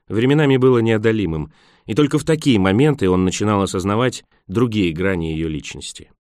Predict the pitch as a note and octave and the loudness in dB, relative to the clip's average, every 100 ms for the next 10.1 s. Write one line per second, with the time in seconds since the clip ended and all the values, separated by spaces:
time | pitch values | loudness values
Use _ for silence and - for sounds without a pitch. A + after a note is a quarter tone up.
0 | _ _ _ _ _ _ _ _ _ _ | _ _ _ _ _ _ _ _ _ _
1 | _ - C3+ F#3+ F3+ D#3+ E3+ D#3 D3+ C#3 | _ -4 0 2 2 2 4 4 4 4
2 | D3+ - D3 F#2 F2+ F2 - G2 G2+ F#2+ | 0 2 0 0 -4 -4 -4 -2 -2 -2
3 | G2 G2+ G2 G2 D#2 C#2+ D2 _ _ _ | -4 -6 -4 -4 -4 -6 -12 _ _ _
4 | - G#2+ B2+ E3 D3+ - C3+ B2 A2+ G#2+ | -6 -2 0 2 2 2 -2 -2 -2 -2
5 | A#2+ G2+ - - F#2 F2 C#2 - _ _ | -2 -2 -6 -8 -8 -6 -10 -12 _ _
6 | _ _ F#2 G#2 - G#2+ G#2 G2 C3+ E3+ | _ _ -4 -4 -2 -2 -2 -2 -2 -4
7 | - D#2+ - - - - C#3+ D3 D3 C#3+ | -6 -10 -12 -20 -8 -2 0 2 2 2
8 | D3+ D3+ C#3+ D3 D3 E3 D#3+ G2 - F#2+ | 2 0 0 2 4 2 0 -4 -6 -4
9 | F#2 - G2 F#2+ F#2+ F2 D#2+ G#2+ A#2 D#2+ | -4 -4 -6 -4 -4 -4 -4 -6 -6 -8